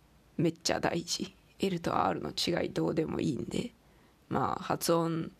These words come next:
できなかったら、もう別に諦めてもいいし、気にすることはないです。そんでね、このLとRの違いなんですけども、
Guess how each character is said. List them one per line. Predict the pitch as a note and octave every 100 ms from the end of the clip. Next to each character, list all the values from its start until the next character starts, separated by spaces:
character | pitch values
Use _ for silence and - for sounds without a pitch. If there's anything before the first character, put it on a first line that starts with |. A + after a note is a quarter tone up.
| - _
で | - -
き | -
な | E3+
か | E3
っ | D#3+ -
た | -
ら、 | - - - - - - _ _ - - - - _
も | - B2+ - - - - - - -
う |
別 | C#3 -
に | D#3
諦 | - E3 - F3
め | D#3 D3+
て | -
も | G2
い | - A2
い |
し、 | - - - - - - - - - - _ _ _ -
気 | - E3
に | E3+
す | -
る | D#3
こ | C3+
と | - -
は | - -
な | D#3+ E3
い |
で | - -
す。 | - - - - - - - - - - - - - - - - - -
そ | -
ん | D#3+
で | D3+ D3+
ね、 | D3+ G#3
こ | - F3+
の | D#3+ -
L | F#3 A3
と | - F#3+ E3
R | E3
の | D#3
違 | D3+ - D#3+ D3
い |
な | E3 D#3
ん | -
で | F#3
す | -
け | F#3+
ど | -
も、 | -